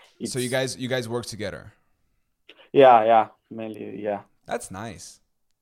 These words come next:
Speaker 2: Yeah. Mm, but, uh, like I said, sometimes I edit, but mainly she edits. And, uh, like I said, for the videos, I, like, templated everything, like, uh,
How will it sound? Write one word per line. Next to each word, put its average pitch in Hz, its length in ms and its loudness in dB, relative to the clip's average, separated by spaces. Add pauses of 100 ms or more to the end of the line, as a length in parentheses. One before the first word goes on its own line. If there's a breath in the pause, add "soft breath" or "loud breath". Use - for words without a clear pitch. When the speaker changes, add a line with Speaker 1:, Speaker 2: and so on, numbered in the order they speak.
(520)
Speaker 2:
Yeah. 185 460 4 (540)
Mm, 139 360 -6 (340)
but, 147 300 4
uh, 139 160 0
like 160 240 4
I 147 60 4
said, 131 260 0 (260)
sometimes 156 760 -2
I 151 160 6
edit, 139 480 -2 (200)
but 123 300 4
mainly 127 540 -2
she - 260 -2
edits. 131 520 -4 (560)
And, 117 300 -6
uh, 110 340 0 (120)
like 123 220 -2
I 131 60 2
said, 123 200 -10
for 113 220 0
the 104 540 2 (120)
videos, 151 520 2 (300)
I, 127 280 2
like, 123 280 -2 (200)
templated 135 580 0 (320)
everything, 110 520 -2
like, 95 340 -4 (100)
uh, 98 240 -6